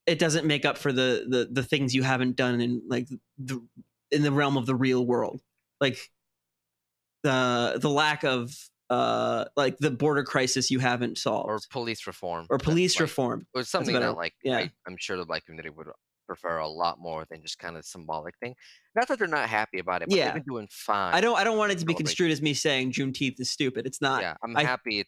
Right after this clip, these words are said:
Speaker 2: it's a holiday, but, like, they've been celebrating it not being a federally recognized holiday for a while now. But
Speaker 1: Mm-hmm.
Speaker 2: we got, uh, at least school kids got the day off today.
Speaker 1: Mm-hmm.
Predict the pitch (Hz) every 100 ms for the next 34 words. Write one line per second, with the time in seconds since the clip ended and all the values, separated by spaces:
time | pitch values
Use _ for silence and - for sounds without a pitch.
0 | 101 98 90 92 87 82 82 76 - 90
1 | 87 - 117 139 120 - 104 95 87 85
2 | 82 - _ 98 95 101 87 82 85 80
3 | 80 80 - 80 78 82 78 76 76 78
4 | _ 143 135 90 80 80 78 85 _ _
5 | _ _ 131 147 127 139 - 127 139 120
6 | - _ _ _ _ 107 113 113 104 -
7 | 120 _ _ _ _ _ - 117 123 -
8 | 110 117 - 95 - 90 - - 92 90
9 | 85 - - _ _ - 139 135 156